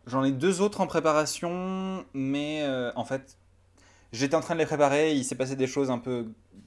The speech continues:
un peu spéciales dans ma vie personnelle, et du coup, j'ai mis toutes les vidéos en suspens. Donc, j'ai pas du tout de date, euh, à venir, mais, euh, mais voilà, mais je travaille dessus, euh,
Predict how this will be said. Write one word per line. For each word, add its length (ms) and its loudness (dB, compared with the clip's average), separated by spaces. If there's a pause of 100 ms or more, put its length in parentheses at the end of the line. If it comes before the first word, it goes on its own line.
un 120 -4
peu 220 -4
spéciales 480 0
dans 100 0
ma 140 -2
vie 100 -4
personnelle, 520 -2
et 40 -4
du 120 -8
coup, 120 -6
j'ai 140 -4 (760)
mis 200 0
toutes 180 -6
les 80 2
vidéos 460 2
en 120 0
suspens. 340 -10 (1160)
Donc, 320 0
j'ai 160 6
pas 180 8
du 140 -2
tout 160 -2
de 220 -2
date, 400 4
euh, 580 0
à 100 4
venir, 500 -2 (560)
mais, 460 0
euh, 1000 -2 (140)
mais 280 -2
voilà, 300 4
mais 100 -2
je 120 -6
travaille 320 -6
dessus, 640 -6
euh, 360 -4